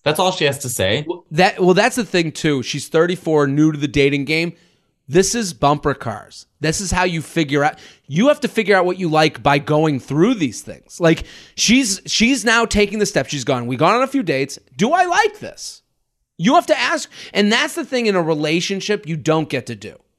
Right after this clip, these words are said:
Speaker 2: In a relationship, you go, "How do we work through this? 'Cause I'm in this. We're not gonna break up over this." But in, in dating, you get to go, "Do I, do I like the taste of this, uh, or should I just go to a new restaurant?"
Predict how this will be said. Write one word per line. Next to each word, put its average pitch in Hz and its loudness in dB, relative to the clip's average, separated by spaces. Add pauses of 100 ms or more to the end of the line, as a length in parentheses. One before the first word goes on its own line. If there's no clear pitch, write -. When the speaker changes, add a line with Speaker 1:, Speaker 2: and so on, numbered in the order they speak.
(300)
Speaker 2:
In 175 0
a 180 6
relationship, 208 2
you 175 -2
go, 147 2 (180)
"How 208 0
do 220 4
we 196 4
work 165 0
through 180 4
this? - -10 (400)
'Cause 170 2
I'm 185 0
in 165 2
this. - -10
We're 156 -4
not 175 0
gonna 165 -2
break 147 0
up 160 2
over 107 -6
this." - -20 (440)
But 214 2
in, 170 2
in 165 -2
dating, 220 0
you 165 -2
get 165 0
to 160 -6
go, 139 0 (680)
"Do 220 2
I, 427 4
do 190 4
I 370 6
like 339 2
the - 0
taste 294 2
of 339 -4
this, 381 0
uh, 330 4
or 285 8
should 269 2
I 262 6
just 226 -4
go 240 4
to 226 6
a - 4
new 214 4
restaurant?" 202 0